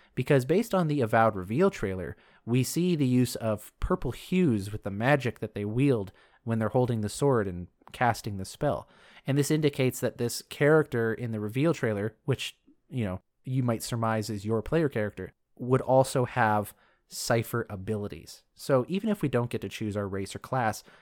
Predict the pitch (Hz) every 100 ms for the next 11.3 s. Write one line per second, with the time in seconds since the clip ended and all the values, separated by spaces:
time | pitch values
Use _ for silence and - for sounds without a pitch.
0 | _ - - 190 180 123 - - 196 139
1 | 107 123 147 - 113 110 - 165 147 -
2 | - _ _ _ _ 196 233 294 277 240
3 | - 190 135 - 165 123 120 143 127 -
4 | 151 151 147 175 143 135 - - - 190
5 | 208 202 143 120 139 156 143 - - 120
6 | 131 143 - 117 110 123 110 101 113 120
7 | 110 95 98 - 101 123 156 151 - -
8 | 123 123 120 113 110 104 110 113 113 107
9 | 95 - - - 135 127 101 80 - -
10 | _ 107 107 110 127 120 104 107 104 113
11 | - 90